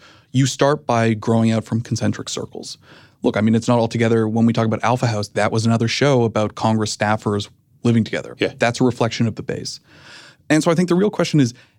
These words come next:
Speaker 1: as that business starts to expand, as your audience expands, and to some extent, Prime itself grew so much more than most of the Wall Street estimates believed it was going to, that you have to start growing your base. The decision then to go from one market to two hundred countries and markets globally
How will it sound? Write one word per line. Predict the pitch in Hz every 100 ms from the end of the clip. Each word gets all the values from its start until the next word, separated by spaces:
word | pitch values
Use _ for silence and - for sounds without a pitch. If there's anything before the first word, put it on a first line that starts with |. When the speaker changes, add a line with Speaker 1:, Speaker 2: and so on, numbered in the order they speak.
| _
Speaker 1:
as | 131 147
that | 143 139
business | 127 120 127 113
starts | 117 107
to | -
expand, | 110 - 110 107
as | 107 107
your | -
audience | - 117 139 131
expands, | 110 - 98 104
and | 117
to | 117
some | 113 143
extent, | 139 117 - _ -
Prime | - 117 123 127
itself | - - 123 107 98 - -
grew | 120 120
so | 117 - 135
much | 143 135 -
more | 120 120 120 120 117
than | 113
most | 110 113 117
of | - -
the | 110
Wall | 104 110
Street | - 110
estimates | 110 - 110 110
believed | - 98 107 135 131
it | 92 -
was | -
going | - -
to, | - - - - - - - -
that | 151
you | 165 147
have | 165
to | 147
start | 143 - _ _ -
growing | 127 120 120
your | 113
base. | - - - - _ _ _ _ _ _ -
The | 139
decision | 127 135 202 196 185 120
then | 135 143 143
to | 117
go | 120
from | 120 120 113 110 107
one | 117 123
market | 117 117 117 107 -
to | 107 104
two | - 120
hundred | 113 113 104
countries | - 110 110 104
and | 104
markets | 104 101 -
globally | - 113 127 113 104